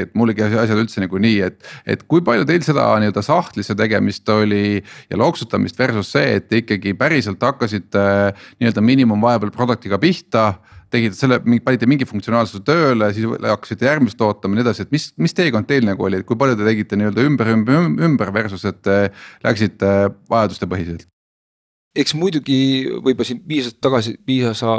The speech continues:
Speaker 2: viie aasta tagust asja täpselt mäletan, on keeruline, aga ma ei ütleks, et meil väga palju üldse midagi sahtlisse on jäänud. Ehm, eks me oleme enda nagu teenuse arendamisega seadnud selge eesmärgi, et, eh, eh, võib-olla, et m-, mingil määral, et less is more, ehk et,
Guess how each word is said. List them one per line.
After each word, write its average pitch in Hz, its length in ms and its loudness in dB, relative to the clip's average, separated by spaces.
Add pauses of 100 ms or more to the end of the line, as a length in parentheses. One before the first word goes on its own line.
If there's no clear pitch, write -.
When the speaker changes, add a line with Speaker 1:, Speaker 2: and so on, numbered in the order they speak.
Speaker 2:
viie 127 200 0
aasta - 180 -8
tagust 131 300 2
asja - 240 -2
täpselt - 360 -4
mäletan, 107 320 -2
on 101 160 -4
keeruline, 123 400 2 (240)
aga 110 240 2
ma 113 80 2
ei 160 80 2
ütleks, - 280 -6
et 120 80 -12
meil 117 180 -2 (100)
väga 127 240 -2
palju 120 220 2
üldse 101 140 -8
midagi 98 200 -6
sahtlisse - 440 -6
on 95 120 -2
jäänud. 107 360 -2 (520)
Ehm, 101 340 -2 (300)
eks 123 200 0
me 143 100 2
oleme 120 180 4
enda 113 160 -4
nagu 117 200 0
teenuse 135 280 2
arendamisega 110 520 0
seadnud 113 360 -2
selge 117 380 0
eesmärgi, 104 480 0
et, - 140 -20 (120)
eh, 98 600 -2 (280)
eh, 98 520 2
võib-olla, 107 280 4
et 123 80 -2
m-, 123 140 -2 (400)
mingil 113 220 2
määral, 110 240 2
et 101 160 -2
less 131 240 2
is 101 80 -4
more, 175 300 2 (220)
ehk 110 280 -2
et, - 120 -12